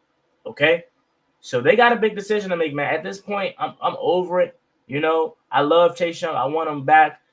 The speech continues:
But if they, if they gonna continue to hold him out, it is what it is, 'cause we don't desperately need him. We want him back. It will be a great necessity because Chase Young is the number two overall pick, supposed to be the face of this franchise.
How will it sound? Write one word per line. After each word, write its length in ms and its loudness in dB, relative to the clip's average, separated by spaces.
But 340 -2
if 180 -12
they, 160 2
if 180 -6
they 160 0
gonna 160 -8
continue 320 -8
to 80 -2
hold 180 0
him 140 -4
out, 260 0
it 140 0
is 200 2
what 100 -2
it 80 0
is, 100 0
'cause 140 -14
we 140 -8
don't 260 2
desperately 440 -2
need 260 -8
him. 120 -16
We 140 0
want 260 -2
him 180 -8
back. 240 6
It 80 -6
will 100 -4
be 120 -6
a 80 -4
great 260 -4
necessity 500 -6
because 280 -10
Chase 200 -8
Young 140 -8
is 80 -12
the 60 -14
number 180 -10
two 80 -8
overall 380 -8
pick, 180 -6
supposed 260 -8
to 40 -14
be 60 -6
the 80 -10
face 160 -6
of 60 -18
this 140 -16
franchise. 460 -2